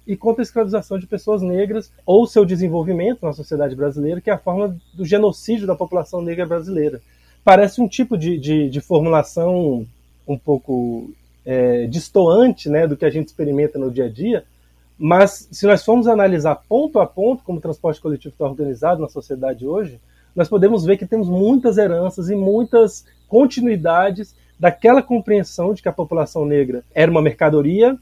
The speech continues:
é, não era um, um povo humano, presentes hoje na forma como o transporte coletivo é organizado, né? A figura que a gente utiliza, né, é de que não é que o, as pessoas são trans-,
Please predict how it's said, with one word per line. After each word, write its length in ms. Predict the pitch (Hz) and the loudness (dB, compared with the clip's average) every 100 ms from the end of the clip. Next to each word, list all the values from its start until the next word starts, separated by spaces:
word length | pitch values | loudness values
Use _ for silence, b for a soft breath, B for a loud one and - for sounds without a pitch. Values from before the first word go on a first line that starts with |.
| _ | _
é, 160 | 156 151 | -4 2
não 220 | 180 202 | 6 8
era 240 | 170 160 | 8 6
um, 600 | 156 147 156 143 131 127 131 | 4 0 -4 -4 -4 -6 -8
um 100 | 139 | -4
povo 260 | 175 151 | 2 2
humano, 400 | 175 170 180 240 - _ | 2 2 0 -2 -8 _
presentes 600 | 226 247 196 254 254 175 | 8 8 8 2 2 2
hoje 220 | 196 190 | 2 2
na 120 | 190 | 0
forma 220 | 160 185 214 | -2 -4 -2
como 160 | 220 | -6
o 20 | |
transporte 380 | 208 196 - 185 | -6 -6 -6 -4
coletivo 360 | - 175 190 202 | -4 -6 -4 -4
é 40 | |
organizado, 640 | 185 202 220 170 160 139 | -2 -2 -2 -2 -2 -2
né? 180 | 135 170 - _ _ - | -8 -12 -16 _ _ -12
A 60 | |
figura 500 | - 180 131 202 254 | -8 -8 0 4 6
que 80 | 185 | 4
a 40 | 165 | 2
gente 220 | 170 151 | -2 -6
utiliza, 540 | - 147 165 233 160 | -6 -4 0 0 0
né, 200 | 147 196 - _ _ - | -2 -4 -8 _ _ -6
é 100 | 151 | -4
de 100 | 160 | -2
que 140 | 196 | -2
não 200 | 196 240 | 2 2
é 100 | 240 | 2
que 140 | 240 | 0
o, 100 | 226 190 | -6 -4
as 180 | 170 156 | -6 -4
pessoas 580 | - 180 - 202 233 226 | -4 -6 0 2 2 2
são 160 | 208 | -2
trans-, 240 | 190 190 | -2 -6